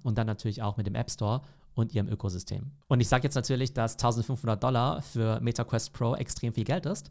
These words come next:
aber die Apple Augmented Reality Brille, die wird ja auch irgendwann mal vorgestellt, die wird sich wahrscheinlich auch nur an eine kleine Nische wenden.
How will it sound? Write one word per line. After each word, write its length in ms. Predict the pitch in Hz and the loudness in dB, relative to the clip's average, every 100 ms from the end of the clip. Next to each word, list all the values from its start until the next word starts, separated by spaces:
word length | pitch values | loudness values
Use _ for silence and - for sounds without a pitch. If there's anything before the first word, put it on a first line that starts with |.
| - | 2
aber 260 | 139 127 | 4 4
die 180 | 117 117 | 0 0
Apple 260 | 147 139 120 | 0 2 0
Augmented 320 | 113 107 - | 0 0 0
Reality 280 | 113 104 110 | 0 0 -2
Brille, 360 | 101 113 175 - - | -2 0 0 -4 -4
die 100 | 110 | -2
wird 100 | 107 | 0
ja 80 | - | 2
auch 220 | 139 - | 0 0
irgendwann 300 | 127 113 107 | 2 4 2
mal 120 | 104 | 2
vorgestellt, 600 | 104 107 104 - 117 185 - - - - 117 | 0 -2 -2 -4 -4 -4 -10 -20 -20 -8 -2
die 140 | 113 | 2
wird 160 | 117 113 | 2 2
sich 120 | 107 | 0
wahrscheinlich 260 | 104 110 | 2 2
auch 120 | 120 147 | 2 2
nur 140 | 143 | 2
an 60 | 135 | 2
eine 100 | 135 | 0
kleine 320 | 127 123 123 | 0 0 0
Nische 300 | 123 - 113 | 0 -2 -2
wenden. 380 | 123 135 147 | -2 -2 -6